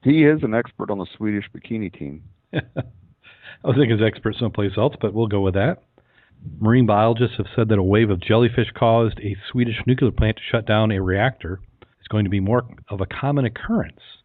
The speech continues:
Speaker 2: Operators of the nuclear plant in southeast Sweden had to scramble the reactor number three on Sunday after tons of jellyfish clogged the pipes that bring in cool water from the, into the plant's turbines.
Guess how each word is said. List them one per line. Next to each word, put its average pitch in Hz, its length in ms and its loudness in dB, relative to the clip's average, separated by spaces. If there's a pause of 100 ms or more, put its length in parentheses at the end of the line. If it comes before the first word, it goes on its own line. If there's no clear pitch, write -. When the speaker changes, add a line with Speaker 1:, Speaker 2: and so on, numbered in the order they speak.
(240)
Speaker 2:
Operators 110 580 0
of 98 60 -6
the 104 60 -2
nuclear 107 220 0
plant 110 300 0
in 95 120 -6 (120)
southeast 113 480 -2 (180)
Sweden 120 300 0
had 110 160 0
to 113 60 -2
scramble 117 460 0
the 107 100 0
reactor 110 400 0
number 104 280 0 (100)
three 120 240 0
on 95 160 -2 (120)
Sunday 123 320 2
after 101 240 -2
tons 131 320 -2
of 113 100 -2
jellyfish 117 380 0 (100)
clogged 117 240 0
the 107 60 -4
pipes 113 340 0 (540)
that 110 140 0
bring 113 180 2
in 107 100 -2
cool 113 240 -4
water 101 300 -4
from 92 180 -14
the, 92 100 -12 (320)
into 107 220 -6
the 95 80 -2
plant's 110 380 -4 (180)
turbines. 107 400 -4